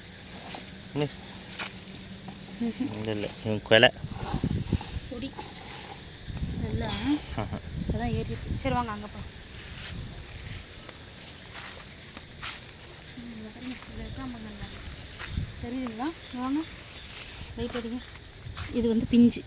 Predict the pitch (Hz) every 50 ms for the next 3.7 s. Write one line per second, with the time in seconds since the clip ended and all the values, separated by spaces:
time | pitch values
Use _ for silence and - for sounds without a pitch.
0 | - - 208 220 214 - 202 208 214 214 208 202 202 202 196 190 185 190 196 208
1 | 226 - - - - - - - - 95 - - - - - - - - - -
2 | - - - - - - - - - - - - - - - - - - - -
3 | - 233 - - 294 269 254 277 294 - 202 190 180 170